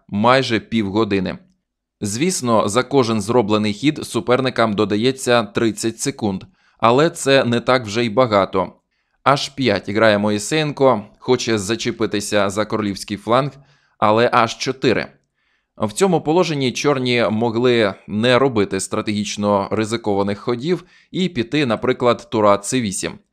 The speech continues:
Хоча конкретний план розташування чорних фігур не так вже й легко знайти. Все ж таки у білих більше цікавих можливостей.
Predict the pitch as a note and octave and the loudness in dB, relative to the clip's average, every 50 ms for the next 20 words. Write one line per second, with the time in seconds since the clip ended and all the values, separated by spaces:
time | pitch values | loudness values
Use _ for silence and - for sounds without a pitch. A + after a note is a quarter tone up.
0 | _ _ _ _ _ _ _ - B2 A#2 - C3+ B2 - - B2+ C3 B2+ B2+ C3 | _ _ _ _ _ _ _ -4 -4 0 4 2 2 4 2 -2 -2 0 2 4
1 | A#2+ G#2+ G2+ - G2+ G2+ G2 - A2 A2 A2 G2+ F#2+ F#2+ F2+ - G2+ G#2+ G#2 - | 4 4 2 0 -6 -6 -6 -4 0 2 4 4 2 0 -4 -4 -6 -6 -6 -8
2 | - A2+ - - A2+ A2+ G#2+ G2+ G2 G2 G2 F#2+ - - - B2 A2 G2+ G2 G2+ | -10 -10 -6 -2 0 0 0 0 0 -4 -6 -6 -8 -4 0 2 2 2 0 -2
3 | G2 G2 - - - - G#2+ F#2+ G2+ B2+ D3+ D#3+ D#3 - - G#2 G#2 A2 G#2+ G2+ | -4 -6 -8 -12 -8 -8 -8 -4 0 0 0 0 0 -2 -4 -4 -2 -2 -2 -4
4 | - _ A2+ A#2 C3 C3 G#2 F#2+ F#2+ F2+ F#2 G#2 A2+ A2+ A2 G#2 D#2+ F2 G2 G2 | -4 _ 0 2 2 2 -2 -6 -14 -10 -4 -2 -2 -2 -2 -2 -2 -2 0 0
5 | G2+ G2 G2 - - G#2 G2+ F#2 G#2+ A2+ A#2 A#2 A2+ - F2+ D2+ - _ _ _ | 0 -2 -4 -4 -4 -4 -4 -2 -2 -2 -2 -4 -4 -6 -8 -8 -8 _ _ _
6 | _ _ _ _ _ _ _ _ - - D3 D3+ - - C3+ C3 C3 B2 A#2+ - | _ _ _ _ _ _ _ _ -6 -2 -2 -2 0 -2 -4 -4 -2 -2 -2 0
7 | A#2 A#2 G#2 G2+ F#2+ C3+ D3 C#3 B2+ A#2 - - G2 G#2 - B2+ C#3+ B2 F2+ - | 0 -2 -2 0 0 2 4 4 4 2 2 -6 -14 -8 -4 -2 -2 -2 -2 -4
8 | - - G#2 F#2+ F#2 F#2 F2+ F#2 - - A#2 A2+ - - A2 G#2 F#2 G2 G2 - | -8 -4 -2 -2 0 -2 -2 -6 -6 -8 -8 -6 0 2 2 2 2 0 -4 -4
9 | G#2 G#2 G2+ F#2 G2+ B2+ D3+ C#3+ C#3 C3 - - B2 A2+ G#2+ G2 | -6 -6 -6 -2 0 0 0 0 0 -2 -2 -4 -2 -2 -2 -4